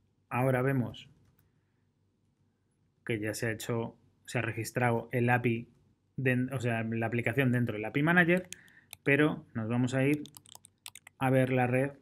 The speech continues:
de Alastria, ¿vale? Esto sería nuestra red Alastria. Como veis, y esta barrita corresponde a nuestra petición en la red. ¿Qué ha pasado o a qué se debe esta barrita? Vale, cuando hemos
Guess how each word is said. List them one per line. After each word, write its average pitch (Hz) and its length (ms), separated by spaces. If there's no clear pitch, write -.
de 127 500
Alastria, 104 640
¿vale? 117 300
Esto 139 260
sería 147 260
nuestra 127 300
red 113 180
Alastria. - 480
Como 120 260
veis, 143 360
y 151 220
esta 156 260
barrita 156 520
corresponde 139 640
a 139 80
nuestra 147 540
petición 123 480
en 117 80
la 104 80
red. 101 200
¿Qué 156 120
ha 151 40
pasado 156 340
o 127 200
a 127 60
qué 139 80
se 127 100
debe 139 120
esta 139 180
barrita? 135 460
Vale, 113 200
cuando 117 220
hemos 131 300